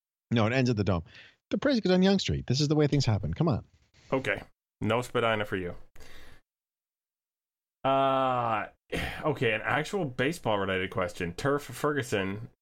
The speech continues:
Speaker 2: at Turferg asks, "Is there any remaining free agent that would be a noticeable upgrade on the current roster?"
Speaker 1: I think there are two.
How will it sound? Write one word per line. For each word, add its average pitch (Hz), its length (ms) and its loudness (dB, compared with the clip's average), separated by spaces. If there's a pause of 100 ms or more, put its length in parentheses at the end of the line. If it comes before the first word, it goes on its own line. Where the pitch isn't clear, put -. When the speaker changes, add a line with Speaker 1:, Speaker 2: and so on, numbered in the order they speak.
Speaker 2:
at 110 380 -2 (160)
Turferg 113 920 0 (480)
asks, 104 280 -2
"Is 123 260 -2
there 123 240 0
any 123 220 0
remaining 113 380 0
free 110 260 -2
agent 110 300 -2
that 90 120 -2
would 101 100 0
be 101 100 0
a 98 60 0
noticeable 104 500 -2
upgrade 90 380 -2
on 90 100 -2
the 90 80 -2
current 95 320 -2
roster?" - 440 -4 (1500)
Speaker 1:
I 120 100 2
think 147 180 0
there 147 180 4
are 147 60 4
two. 269 260 0